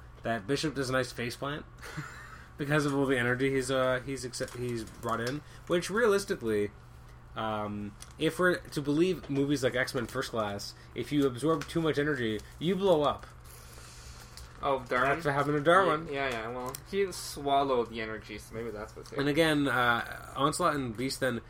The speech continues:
Speaker 1: teleport out. I don't know where they got teleporting technology, but they phase out. Like, they, they fade out. And then they're gone, and then the X-Men are like, "What do we have, what do we do now?" And at the last page, the on-,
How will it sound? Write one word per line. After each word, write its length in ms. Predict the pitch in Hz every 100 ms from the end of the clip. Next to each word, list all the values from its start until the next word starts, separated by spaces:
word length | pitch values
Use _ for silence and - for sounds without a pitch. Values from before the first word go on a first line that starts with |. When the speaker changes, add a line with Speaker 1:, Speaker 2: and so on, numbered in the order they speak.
| -
Speaker 1:
teleport 540 | - - 156 170 170 117
out. 260 | 113 104 - - -
I 220 | - - 127
don't 80 |
know 60 | 139
where 100 | 139
they 60 | 139
got 180 | 135
teleporting 420 | 135 135 117 120 113
technology, 520 | 110 110 117 101 95
but 160 | 92
they 100 | 90
phase 400 | 113 117 117 98
out. 220 | 98 92 - -
Like, 160 | 92
they, 220 | 104 101 -
they 100 | -
fade 260 | 104 120 107
out. 180 | 92 85 - - - - - - - - -
And 100 | 107
then 100 | 110
they're 120 | 113
gone, 360 | 104 101 110 117
and 120 | 113
then 180 | 113 113
the 100 | 117
X-Men 300 | 123 - 117
are 80 |
like, 200 | 110 107
"What 80 | 113
do 80 | 113
we 80 | 113
have, 160 | 107 -
what 160 | 104 113
do 60 |
we 60 | 113
do 160 | 107
now?" 460 | 107 139 156 156 151 - - -
And 140 | - 120
at 120 | 120
the 60 | 117
last 360 | 131 147 -
page, 420 | 147 131 131 120 -
the 100 | 117
on-, 240 | 117 120